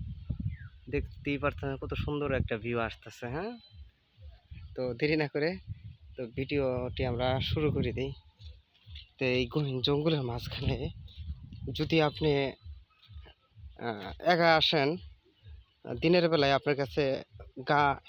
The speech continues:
হিমশিম খাবে, আর রাত্রেবেলা আসলে তো বুঝতেই পারতেছেন কীরকম। তারপরও আপনার এই জঙ্গলে অনেক ধরনের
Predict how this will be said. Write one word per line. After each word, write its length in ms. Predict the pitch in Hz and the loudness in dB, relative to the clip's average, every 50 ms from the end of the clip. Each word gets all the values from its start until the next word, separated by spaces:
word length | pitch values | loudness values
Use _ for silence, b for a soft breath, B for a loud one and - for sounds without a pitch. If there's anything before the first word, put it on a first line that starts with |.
| - - - | -10 -2 2
হিমশিম 360 | 147 139 131 - - 143 135 | 2 2 2 2 0 0 -2
খাবে, 360 | - - 139 - 147 156 202 - - B B B B B B B B - - | 0 -2 0 4 4 2 2 0 -6 B B B B B B B B -18 -10
আর 540 | - 113 123 110 113 104 - - - - | -4 -4 -2 -2 -4 -6 -8 -12 -8 -2
রাত্রেবেলা 520 | 139 143 143 - - 151 147 139 143 143 139 | 0 0 0 0 -2 -4 -2 0 2 0 2
আসলে 200 | 131 - - 143 - | 0 0 -2 -2 -4
তো 80 | - 127 | -4 -6
বুঝতেই 320 | 127 147 139 - - 143 | -6 -6 -6 0 0 0
পারতেছেন 440 | 127 135 131 - - 131 - 151 139 | 0 0 -4 -4 -8 -8 -6 -6 -2
কীরকম। 380 | - 151 151 143 139 165 180 196 - B B B B B B B - | 0 0 0 2 2 0 -2 -2 -4 B B B B B B B 2
তারপরও 380 | - 147 143 143 - - 151 151 | 4 4 4 4 4 4 6 6
আপনার 280 | 143 135 - 143 135 127 | 6 4 4 2 2 4
এই 180 | 135 127 120 | 4 2 4
জঙ্গলে 520 | 120 143 147 147 147 156 147 147 139 135 131 | 4 4 4 6 6 6 6 6 6 4 4
অনেক 380 | - 147 143 139 135 127 - | 2 0 2 2 2 0 0
ধরনের 440 | - 139 135 135 131 131 127 123 120 | 0 0 2 2 2 2 2 0 -2